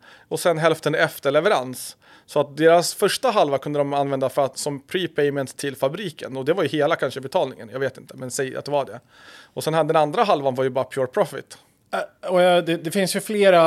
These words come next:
Speaker 2: av världens starkaste retailbolag som har liknande exempel. Jag vet att Apple ligger på typ minus sextio dagar i,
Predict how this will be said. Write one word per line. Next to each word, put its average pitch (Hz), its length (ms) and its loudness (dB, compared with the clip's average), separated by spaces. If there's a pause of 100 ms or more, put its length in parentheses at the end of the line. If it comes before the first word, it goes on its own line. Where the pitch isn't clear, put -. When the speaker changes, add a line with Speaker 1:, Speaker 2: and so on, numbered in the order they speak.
(200)
Speaker 2:
av 143 200 4
världens 135 600 0
starkaste - 880 -2
retailbolag 143 640 2
som 131 220 -6
har 127 320 -6
liknande 139 360 -6
exempel. 131 320 -6
Jag 135 60 0
vet 147 100 4
att - 200 -4
Apple 165 340 -2
ligger 135 240 -6
på 127 80 -14
typ 123 180 -12
minus 127 360 -6
sextio 135 340 -6
dagar 135 680 0
i, 127 400 -6